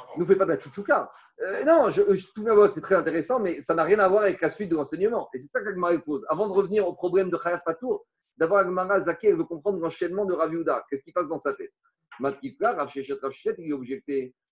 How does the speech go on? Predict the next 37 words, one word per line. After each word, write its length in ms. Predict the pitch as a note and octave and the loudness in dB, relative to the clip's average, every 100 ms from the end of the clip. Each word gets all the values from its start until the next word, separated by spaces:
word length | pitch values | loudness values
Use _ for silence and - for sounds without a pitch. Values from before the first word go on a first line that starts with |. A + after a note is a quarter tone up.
| _ - | _ -4
Ta'ama, 460 | D3 D3+ E3+ C#4+ | -2 -2 0 -2
Degonishtat 520 | A3+ G3 F#3+ - D#3+ - | 0 -2 -2 -2 -6 -6
Fubo. 300 | D3 A2+ - _ _ _ - | -10 -12 -14 _ _ _ -6
Toi, 140 | E4 | -6
tu 160 | C4 C4+ | -6 -6
commences 280 | A3 B3 A#3+ | -2 -4 -2
par 140 | F#3+ | -2
me 100 | F3+ | -2
dire, 260 | F3+ C#4+ - - - | -4 -4 -4 -8 -12
ils 140 | G3+ | 0
n'ont 120 | G3+ | 0
pas 120 | G#3+ | 2
fait 140 | G#3 G3+ | 0 -2
Chitoufé 300 | - D#3+ F3 | -6 -8 -4
Mabohot. 200 | D3+ C#3 | -2 -2
C'est-à-dire 220 | D#3+ F#3 | -2 -2
que 60 | - | 0
c'est 160 | F#3+ | 0
parce 160 | F#3+ - | 0 -4
qu'ils 100 | G#3 | -6
n'ont 120 | A3 | -2
pas 120 | G#3+ | -2
fait 120 | G#3+ | -2
Chitoufé 360 | G3 G#3 F#3 F#3+ | -6 -10 -4 0
Mabohot 360 | F3+ E3 A3+ C#4+ - | 0 2 2 2 -2
qu'il 100 | G3+ | -4
y 40 | |
a 100 | - | -2
Chayav 280 | F#3+ F#3+ F#3+ | -2 -4 -2
Patour. 460 | F#3 D#4+ C4 - _ _ _ - | -6 -4 -6 -8 _ _ _ -4
Hanishtat 600 | C4+ B3 G3+ - G3+ - | -2 -2 -6 -2 -4 -4
Fubo. 540 | E3+ E3 A#3 D3 - _ _ - | 0 4 4 4 -2 _ _ -2
Afilu 400 | E3 - C4+ C4+ | -2 -2 -8 -6
Hirshiru 320 | G#3 - A#3 | -8 -10 -6
Bakora 340 | G3+ F3 E3 G3 | -2 -2 -2 -2
Name 220 | F3 D3 | -2 -6
Chayav. 460 | D3+ G3 D#4+ C#3 | -4 -2 -2 -4